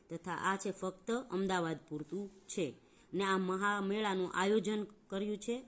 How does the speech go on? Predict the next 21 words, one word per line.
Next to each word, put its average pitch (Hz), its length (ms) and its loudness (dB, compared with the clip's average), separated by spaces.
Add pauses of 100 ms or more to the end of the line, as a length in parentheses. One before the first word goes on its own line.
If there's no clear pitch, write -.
અક્ષત 262 360 -6
કોમ્પ્લેક્સ 196 460 -2
કર્ણાવતી, 185 580 0 (400)
પગરખા 190 400 0
બજાર 175 320 0
પાછળ, 202 460 2
નિકોલ, 170 460 0 (320)
અમદાવાદ. 165 440 2 (280)
અને 185 240 0
આયોજક 202 500 0
છે 190 260 -2 (100)
આદર્શ 185 560 -2
બાઇકવાલા. 147 600 -2 (500)
તથા 202 420 -4 (400)
આયોજન 208 520 2
છે 214 180 -2
તે 214 160 0
જૂનથી 202 520 0
જુલાઈ 175 360 0
સુધીનું 156 580 -4 (200)
છે. 170 200 -2